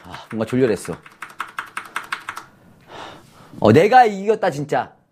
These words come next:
맞아. 나랑 하면 네가 이겨. 나 천삼백 대야. 몰랐지? 깜짝 놀랐지? 반전이지?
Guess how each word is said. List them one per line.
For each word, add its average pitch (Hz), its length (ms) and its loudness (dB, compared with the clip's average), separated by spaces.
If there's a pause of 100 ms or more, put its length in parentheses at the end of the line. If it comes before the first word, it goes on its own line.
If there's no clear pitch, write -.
(120)
맞아. 143 220 2 (400)
나랑 135 240 4
하면 139 120 -2
네가 104 180 -2
이겨. 87 280 -10 (320)
나 - 80 -12
천삼백 143 460 -2
대야. 85 160 -16 (480)
몰랐지? 95 400 -4 (440)
깜짝 185 300 2
놀랐지? 170 480 -2 (640)
반전이지? 110 600 -4